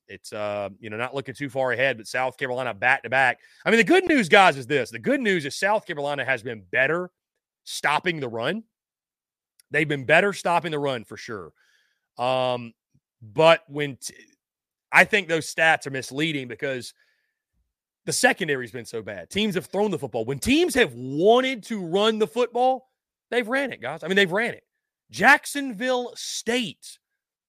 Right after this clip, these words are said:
ran for over two hundred yards. So, you know, I mean, we, we've seen the Gamecocks be better than that against the run for sure, but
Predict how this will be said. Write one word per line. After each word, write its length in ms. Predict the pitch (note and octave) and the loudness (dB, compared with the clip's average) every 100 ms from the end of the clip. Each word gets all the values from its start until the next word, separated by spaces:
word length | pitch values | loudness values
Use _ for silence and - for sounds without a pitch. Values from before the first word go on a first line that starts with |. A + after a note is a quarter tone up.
| _ | _
ran 460 | - F3 A#3 F#3+ C#3+ | -2 0 2 2 -2
for 260 | - E3 C#3+ | -6 -10 -8
over 320 | F#3+ D#3+ D#3 | -8 -8 -12
two 240 | - F#3+ | -12 -16
hundred 440 | D#3 F3+ F3 D#3+ C3 | -14 -14 -12 -12 -10
yards. 640 | E3+ F#3+ G#2+ - - - _ _ _ _ _ _ _ _ | -10 -10 -12 -18 -20 -20 _ _ _ _ _ _ _ _
So, 500 | - E3 E3 D#3+ C#3+ - _ _ _ _ _ _ _ _ _ _ _ _ _ _ _ D#3+ | -4 2 4 2 -2 -8 _ _ _ _ _ _ _ _ _ _ _ _ _ _ _ -8
you 100 | F3 | -4
know, 160 | D#3 | -4
I 100 | C3+ | -6
mean, 120 | C#3 C3+ | -8 -8
we, 140 | E3 | -6
we've 200 | D3+ D#3+ | -4 -2
seen 240 | - F#3+ | 0 0
the 80 | G#3 | 2
Gamecocks 720 | F#3 G#3 G#3+ G3 G#3+ A3 - | 2 2 4 6 6 4 -2
be 140 | E3 F#3 | -6 -4
better 240 | C#3 F3 | 2 2
than 140 | A#3+ G3+ | 2 4
that 180 | F#3 | 4
against 240 | E3+ E3+ - | 4 -2 -4
the 80 | D#3+ | -2
run 300 | D#3+ G3 G3+ | 0 0 -2
for 160 | D3+ | -8
sure, 480 | - A3 D#4+ D4+ G#3 | 0 4 4 4 2
but 320 | C#3+ C#3 B2+ | 2 2 0